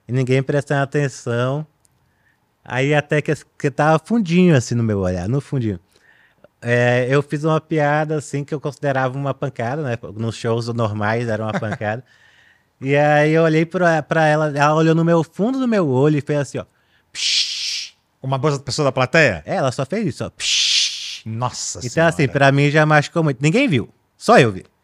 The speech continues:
Speaker 1: Mas pra mim já machucou demais, porque
Speaker 2: É
Speaker 1: assim, já
Speaker 2: lógico.
Speaker 1: ninguém tava prestando atenção. E aí ela olhou no fundo do meu olho e falou: porque é aquele negócio, a, a, a plateia não me amedronta tanto, porque na, no momento que você tá lá, ela vi-, acaba virando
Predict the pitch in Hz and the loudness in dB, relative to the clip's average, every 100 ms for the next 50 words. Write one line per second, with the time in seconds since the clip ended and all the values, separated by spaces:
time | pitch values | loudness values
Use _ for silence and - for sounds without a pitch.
0 | _ _ _ 113 139 - 160 123 123 170 | _ _ _ 0 2 2 2 2 2 2
1 | 180 - 165 156 113 101 92 - 104 123 | 0 0 -4 -2 -2 -2 -4 -10 -8 -4
2 | 117 110 139 214 196 240 233 208 - 165 | 0 2 2 0 0 2 4 2 2 -2
3 | 175 165 - 160 - 113 98 - - - | 0 0 0 -4 -2 -4 -6 -8 -20 -20
4 | _ 123 143 160 165 175 165 170 180 160 | _ 2 4 4 6 4 6 4 4 2
5 | - - 170 220 196 185 160 165 156 165 | -2 0 2 2 0 2 2 2 2 0
6 | 151 _ _ _ - - - 165 135 147 | 0 _ _ _ -20 -20 -2 -2 2 0
7 | 151 165 170 175 135 104 - _ _ 131 | 0 -2 -2 2 0 0 -6 _ _ -8
8 | - 160 147 151 160 170 170 165 151 143 | -2 0 0 -2 -2 -2 -2 -2 -2 -4
9 | 127 127 120 - 139 165 - _ 127 - | -4 -4 -6 -6 -2 -2 -4 _ -8 -6
10 | 139 - - 123 135 143 139 135 139 135 | -8 -8 -12 -8 -4 -2 0 0 -2 -6
11 | 143 147 147 135 131 139 143 139 110 127 | -6 -4 -2 0 0 0 -2 -6 -8 -8
12 | 127 135 135 139 127 | -6 -4 -4 -4 -4